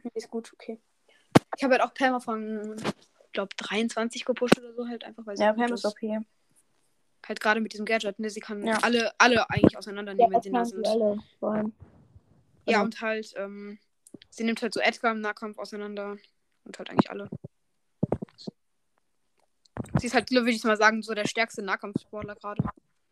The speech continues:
Speaker 2: Mhm.
Speaker 1: Aber halt auf Fernkampf nützt das. Aber bekommt sie dann auch die Schüsse, wenn sie es trifft halt, oder nimmt sie nur weg?
Speaker 2: Weiß es nicht. Hätte mich auch schon mal gefragt.
Speaker 1: Das wusste ich halt irgendwie noch nie.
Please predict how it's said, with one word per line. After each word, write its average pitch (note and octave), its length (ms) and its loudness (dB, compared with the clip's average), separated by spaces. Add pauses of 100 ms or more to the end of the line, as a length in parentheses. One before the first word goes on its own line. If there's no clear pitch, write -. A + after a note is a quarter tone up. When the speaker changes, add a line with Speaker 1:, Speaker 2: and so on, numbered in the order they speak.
Speaker 2:
Mhm. A3+ 340 2 (460)
Speaker 1:
Aber A3+ 140 0
halt A3 160 0
auf G#3 120 -6
Fernkampf A3+ 500 0
nützt A3+ 200 -10
das. - 200 -14 (460)
Aber A#3+ 140 6
bekommt D#4 320 4
sie - 80 -4
dann A3+ 100 0
auch G3 100 -4
die A3 100 -12
Schüsse, A3+ 260 -10
wenn G#3 140 -10
sie G3+ 80 -12
es G3 100 -12
trifft - 280 -10
halt, B3+ 200 -6
oder G#3 240 -4
nimmt G#3+ 220 -6
sie G#3+ 80 -6
nur G#3 120 -4
weg? F3+ 280 -8 (460)
Speaker 2:
Weiß C#4+ 180 4
es G#3+ 120 -6
nicht. A3 280 -2 (360)
Hätte - 140 -4
mich A3 140 0
auch B3 140 -2
schon G#3+ 140 -4
mal G#3+ 120 -2
gefragt. G#3+ 400 -6 (1200)
Speaker 1:
Das - 160 2
wusste A3+ 200 -4
ich - 80 -2
halt A3 120 -2
irgendwie A3+ 180 0
noch G#3+ 120 -2
nie. A3 300 -2